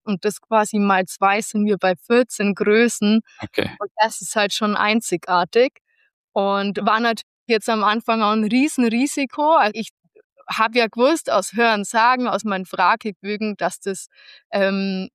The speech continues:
Speaker 1: so funktionieren könnte, aber jetzt tatsächlich auf den Events selber zu sehen,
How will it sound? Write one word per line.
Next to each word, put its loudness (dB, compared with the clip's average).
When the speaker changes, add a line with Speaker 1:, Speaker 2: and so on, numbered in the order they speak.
Speaker 1:
so 0
funktionieren 0
könnte, 2
aber 2
jetzt 0
tatsächlich -4
auf 2
den -2
Events 0
selber 0
zu -14
sehen, 0